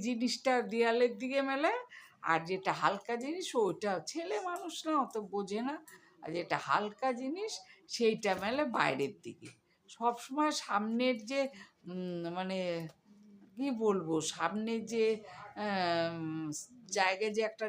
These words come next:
ডিজাইন থাকে না, সামনের দিকে গলার দিক দিয়ে একটা ডিজাইন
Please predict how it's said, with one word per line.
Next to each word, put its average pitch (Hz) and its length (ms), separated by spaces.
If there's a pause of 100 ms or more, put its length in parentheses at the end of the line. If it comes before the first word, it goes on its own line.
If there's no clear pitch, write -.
(120)
ডিজাইন 262 340
থাকে 247 360
না, 339 160 (640)
সামনের 269 600
দিকে 233 280 (460)
গলার 180 420
দিক 185 200
দিয়ে 196 140
একটা 196 160
ডিজাইন 208 440